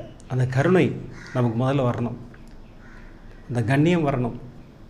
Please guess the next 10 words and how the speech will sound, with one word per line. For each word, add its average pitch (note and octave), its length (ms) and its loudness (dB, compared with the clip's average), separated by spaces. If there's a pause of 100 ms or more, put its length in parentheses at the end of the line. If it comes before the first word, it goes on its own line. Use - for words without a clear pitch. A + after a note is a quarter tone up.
(800)
அடுத்தவர்களை D#3 480 4
மன்னிக்கும் D#3+ 440 4
மனப்பான்மை D3 460 4
வரணும். A2+ 360 -2 (1300)
இது C3+ 180 2
எல்லாம் G3 520 4 (580)
பாபா E3+ 280 8 (320)
சொன்ன D3+ 300 8 (520)
எல்லாத்தையும் G#3+ 540 6
கடைப்பிடிச்சு G3 520 8